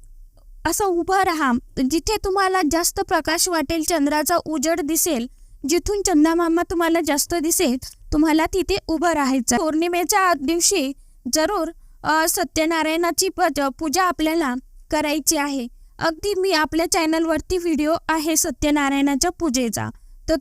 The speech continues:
तोही बघा, काहीच त्याला लागत नाही आणि खरोखर सत्यनारायणाची पूजा केल्यानेही आपल्या आयुष्यामध्ये खूप बदल होतात. हे तुम्ही क-, करत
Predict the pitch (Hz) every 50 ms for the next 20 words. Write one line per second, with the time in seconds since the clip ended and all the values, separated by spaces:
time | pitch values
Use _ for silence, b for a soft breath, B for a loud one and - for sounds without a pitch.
0 | - 339 311 311 339 320 359 349 - 349 339 294 330 311 254 247 277 - - 294
1 | 294 302 302 339 320 - - - 330 302 311 311 320 320 302 277 277 262 302 294
2 | - 320 320 302 311 285 330 285 247 254 - - - _ _ - - 285 294 302
3 | 320 302 269 - - - - 349 311 311 339 - - 349 285 269 294 - - -
4 | 254 - 339 262 - - 302 311 311 302 294 302 302 311 302 311 311 - - 285
5 | - 311 285 269 311 330 - - 294 285 277 285 294 302 311 320 339 302 330 285
6 | 262 269 - - - - - - 277 - - 320 311 294 302 294 - - 349 294
7 | 302 311 285 311 285 247 262 - - - - - - 359 - - - 302 277 240
8 | 285 302 330 339 285 330 311 247 - 302 269 254 269 - - - _ _ - -
9 | 330 277 - - 370 349 392 392 - - - - - - 320 311 294 285 277 262
10 | 269 - - - 320 302 302 339 339